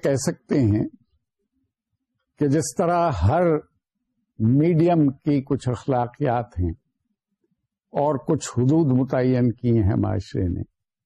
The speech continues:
وہ حدود اور وہ اخلاقیات کمپیوٹر کے ہونے بھی ضروری ہیں۔ اور یہ کیونکہ ابھی ایک نیا میڈیم ہے ہماری سوسائٹی میں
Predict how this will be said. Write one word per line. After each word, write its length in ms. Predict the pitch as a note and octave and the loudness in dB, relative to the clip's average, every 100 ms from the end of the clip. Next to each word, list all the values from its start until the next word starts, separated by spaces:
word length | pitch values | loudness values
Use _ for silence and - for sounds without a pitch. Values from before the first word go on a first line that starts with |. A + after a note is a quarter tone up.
| _ _ _ _ _ _ _ _ _ _ _ _ _ _ - | _ _ _ _ _ _ _ _ _ _ _ _ _ _ -8
وہ 380 | A2 G#2 D#3 F#3+ D3 | -2 2 2 2 0
حدود 520 | C#3 B2 D#3 D#3+ C#3+ - _ _ _ _ | 2 2 2 2 0 -4 _ _ _ _
اور 100 | D3+ B2 | -2 0
وہ 180 | B2 D3+ D3+ | 0 0 0
اخلاقیات 840 | B2+ - C#3 B2+ A#2+ B2+ A2+ A#2 A2 _ _ _ _ _ _ _ _ _ - | -4 -2 -2 -2 -2 -2 0 0 -4 _ _ _ _ _ _ _ _ _ -4
کمپیوٹر 500 | C#3+ A#2+ C#3+ A#2 A2+ | -2 0 0 -2 -4
کے 200 | G2+ A#2+ G2+ | -4 -4 -2
ہونے 320 | G#2 A2 G#2 F#2+ | 0 0 0 0
بھی 180 | F2+ - _ _ - | 0 -2 _ _ -4
ضروری 500 | G#2 G2 G2 F#2+ F2+ | -2 0 0 0 -2
ہیں۔ 140 | C2+ C#2 _ _ _ _ _ _ _ - | -4 -14 _ _ _ _ _ _ _ -4
اور 100 | C3 | 0
یہ 180 | D3 E3 C3+ | 2 0 0
کیونکہ 400 | E3 C3+ G3 D#3 | 0 0 0 0
ابھی 280 | C#3+ B2+ D3 D3 - | 2 2 2 0 -2
ایک 360 | C3+ C3+ - C#3 B2+ B2+ _ _ _ _ - | -4 -6 -4 0 0 -2 _ _ _ _ -4
نیا 480 | B2 A#2+ C#3 D#3 E3+ | 0 2 2 2 2
میڈیم 520 | C#3+ C#3 C3 B2+ B2 A#2 | 2 2 2 2 2 2
ہے 160 | A2 A2+ | 2 0
ہماری 420 | G2+ B2+ G#2+ A2+ | 0 0 -2 -2
سوسائٹی 640 | F#2 - G2 A#2 A#2 - A2+ | -2 -4 -2 -2 -2 -2 0
میں 180 | F2 | 0